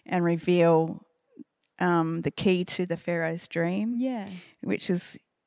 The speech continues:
Speaker 1: you know, what, what eventually got him into another position of, of authority.
Speaker 2: Mm.
Speaker 1: But,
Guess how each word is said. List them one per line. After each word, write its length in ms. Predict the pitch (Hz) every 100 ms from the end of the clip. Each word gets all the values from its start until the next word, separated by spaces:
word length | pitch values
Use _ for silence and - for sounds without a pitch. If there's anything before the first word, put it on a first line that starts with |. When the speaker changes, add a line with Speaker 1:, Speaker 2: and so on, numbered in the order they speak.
| -
Speaker 1:
you 100 | 208
know, 220 | 180 190
what, 260 | 196 180 - _ _ -
what 200 | 208 185
eventually 540 | 185 165 - 196 170
got 200 | 180 175
him 160 | 185 175
into 380 | 175 175 - 185
another 300 | 170 170 180
position 600 | - 185 170 - - 170
of, 260 | 160 165 -
of 200 | - 180
authority. 680 | 170 - 175 175 185 190 202 240
Speaker 2:
Mm. 340 | 233 220 208
Speaker 1:
But, 140 | 208